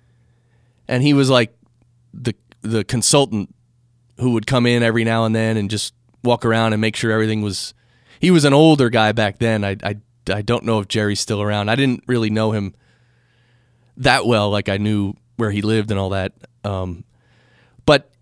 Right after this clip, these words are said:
he, as far as managing other people, um,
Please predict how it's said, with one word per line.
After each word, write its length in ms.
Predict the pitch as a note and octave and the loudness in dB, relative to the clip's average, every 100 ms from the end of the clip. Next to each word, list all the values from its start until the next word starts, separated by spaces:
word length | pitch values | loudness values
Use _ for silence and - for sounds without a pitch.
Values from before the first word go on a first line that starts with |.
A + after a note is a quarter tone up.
| _ | _
he, 600 | B2 E3 F3 E3+ D#3+ C#3 - _ _ _ _ _ | -2 0 2 0 0 -4 -10 _ _ _ _ _
as 160 | C#3+ C3 | -4 0
far 280 | D3 D3 C#3+ | 4 6 6
as 420 | B2+ - - - _ _ _ _ - | 2 -2 -6 -10 _ _ _ _ -2
managing 500 | C3 D3 D3+ C#3+ C#3 | 2 4 4 2 2
other 180 | C3 A#2+ | 2 0
people, 520 | C#3 C#3 E3+ F3+ F3 _ _ _ _ _ _ _ _ _ _ _ - | 0 0 0 -2 -4 _ _ _ _ _ _ _ _ _ _ _ -4
um, 600 | A#2+ A2+ A2 G#2+ G2+ G#2 | -2 0 0 -2 -4 -8